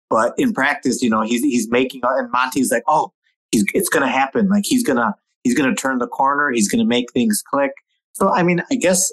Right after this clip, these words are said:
I could, I could see that story. But for me, I believe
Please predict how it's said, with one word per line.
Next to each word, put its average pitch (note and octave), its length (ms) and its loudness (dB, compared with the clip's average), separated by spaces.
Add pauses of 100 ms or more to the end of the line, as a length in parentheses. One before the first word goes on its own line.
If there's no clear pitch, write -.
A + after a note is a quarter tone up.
(120)
I C3 80 2
could, - 360 -2
I A#2 120 2
could - 160 -2
see - 280 0
that C3 260 0
story. B2+ 600 0 (640)
But B2 340 0 (640)
for C3+ 120 0
me, F#3 440 2
I C3 160 2
believe D#3 480 0